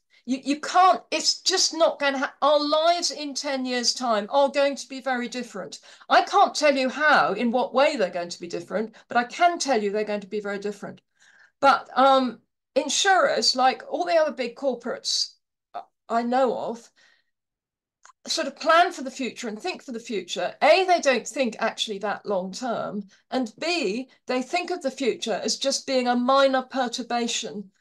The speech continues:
of the state we're in now. And that's wrong. And it's just wrong. And it's just not a good way to plan. So it's this short-term outlook that is, isn't,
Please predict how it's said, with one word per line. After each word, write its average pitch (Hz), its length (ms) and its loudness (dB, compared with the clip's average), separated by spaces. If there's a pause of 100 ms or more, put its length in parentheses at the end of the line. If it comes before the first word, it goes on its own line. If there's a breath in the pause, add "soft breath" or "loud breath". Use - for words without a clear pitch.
(120)
of 226 180 -6 (220)
the 233 80 -6
state 240 380 0
we're 214 260 2
in 208 180 -2
now. 185 420 -4 (840)
And 240 120 4
that's - 300 2
wrong. 175 460 0 (100)
And 214 160 0
it's 190 120 -6
just - 260 -6
wrong. 185 400 0
And 196 120 -4
it's - 140 -4
just 220 240 -4
not 214 220 -2
a - 20 -6
good 196 240 -4
way 185 240 -2
to 185 140 -12
plan. 170 420 -6 (440 soft breath)
So 262 280 2 (480)
it's - 260 -2
this 311 160 -4
short-term 302 1000 0
outlook 247 680 -4 (560 soft breath)
that 247 320 2
is, - 420 2
isn't, 339 640 -4